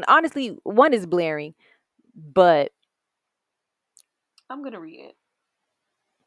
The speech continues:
Speaker 1: Yeah, so this is Ari's list of things
Speaker 2: Did you
Speaker 1: that she
Speaker 2: send it,
Speaker 1: wants.
Speaker 2: did you send it to my phone, or?
Speaker 1: Mm-hmm. I sent it to your text messages.
Speaker 2: Okay, here we go. Boom. It says, "I want go out the country,"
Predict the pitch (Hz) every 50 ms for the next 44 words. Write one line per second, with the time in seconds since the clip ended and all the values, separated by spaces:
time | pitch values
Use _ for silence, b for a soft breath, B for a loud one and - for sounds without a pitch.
0 | _ _ _ _ _ _ _ _ _ _ _ - - - - 190 180 - - 214
1 | 254 339 339 403 302 - 208 214 214 208 214 196 190 180 180 - 170 - - 180
2 | 180 - 165 165 - - 170 160 156 147 147 147 214 226 226 247 - 240 240 254
3 | 254 _ 254 240 240 226 - 247 247 269 294 277 190 214 220 247 254 233 _ -
4 | 202 220 233 220 220 185 175 170 - 165 156 - 160 147 - 147 151 - 147 -
5 | - _ _ - 185 196 - 160 143 170 190 170 165 151 143 139 143 147 165 180
6 | 175 160 156 151 - _ _ _ _ _ _ _ _ - 208 202 202 196 190 -
7 | - 214 233 254 269 269 220 190 175 170 170 175 180 - - - _ _ _ _
8 | _ _ _ _ _ _ _ _ _ _ _ _ _ _ _ _ 185 185 202 208
9 | 214 214 - - 214 233 233 - 233 226 - - 233 214 214 - 196 170 156 147
10 | 151 156